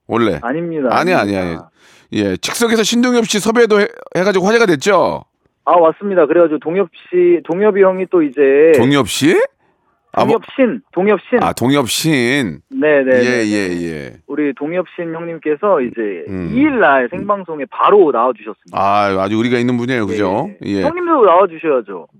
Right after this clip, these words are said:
Speaker 1: 저는 저 여기서 디제이를 하잖아요. 내가 왜 남의 방송 살려줘요, 지금?
Speaker 2: <laughs> 아니, 아니.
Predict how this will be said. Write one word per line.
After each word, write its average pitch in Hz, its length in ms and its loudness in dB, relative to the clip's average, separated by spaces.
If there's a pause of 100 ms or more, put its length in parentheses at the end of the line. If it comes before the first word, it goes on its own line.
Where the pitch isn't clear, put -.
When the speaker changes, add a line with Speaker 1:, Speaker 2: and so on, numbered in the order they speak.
(180)
Speaker 1:
저는 160 520 -2
저 117 280 0 (200)
여기서 120 260 -2
디제이를 120 300 -2
하잖아요. 90 640 -2 (100)
내가 131 240 0 (100)
왜 135 140 2
남의 120 240 0
방송 143 260 0
살려줘요, 135 540 0
지금? 73 500 -10
Speaker 2:
<laughs> - 40 -16
아니, - 280 -4
아니. 131 200 -4